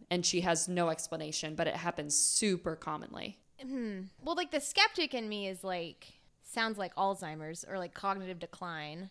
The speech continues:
Speaker 1: So there's studies where people who report seeing their family and loved ones that are deceased, they will give them a lucidity test. After they start talking to their deceased loved ones to find out if they're lucid.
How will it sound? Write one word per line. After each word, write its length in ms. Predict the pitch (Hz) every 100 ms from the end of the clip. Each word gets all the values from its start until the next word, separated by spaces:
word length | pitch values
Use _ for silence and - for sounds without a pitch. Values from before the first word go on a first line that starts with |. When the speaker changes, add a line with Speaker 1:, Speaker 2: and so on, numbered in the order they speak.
| -
Speaker 1:
So 200 | - 240
there's 280 | 220 233 -
studies 560 | - 185 220 226 220
where 560 | 185 185 175 175 170 - -
people 260 | 240 226
who 100 | 220
report 500 | 190 180 - 185 -
seeing 480 | - 202 185 175 175
their 380 | 170 165 165 160
family 500 | - 185 175 175 170
and 200 | 156 156
loved 220 | 160 165
ones 280 | 165 160 160
that 120 | 156
are 80 | 156
deceased, 880 | 151 151 - 165 147 214 - - - - -
they 240 | 170 190 180
will 240 | 185 170
give 360 | 165 180 180 175
them 260 | 160 156
a 80 | -
lucidity 640 | 160 160 - 180 165 156
test. 600 | 151 151 113 - - - - _ _ _ _ _ _ _ -
After 320 | 190 180 196
they 140 | 175 165
start 280 | - 151
talking 360 | - 156 - 156
to 80 | 165
their 140 | 151
deceased 420 | 143 147 147 151 -
loved 160 | 147
ones 220 | 143 151
to 100 | -
find 240 | 185 196 202
out 100 | 170
if 160 | 165
they're 200 | - 156
lucid. 640 | 151 170 156 - - 135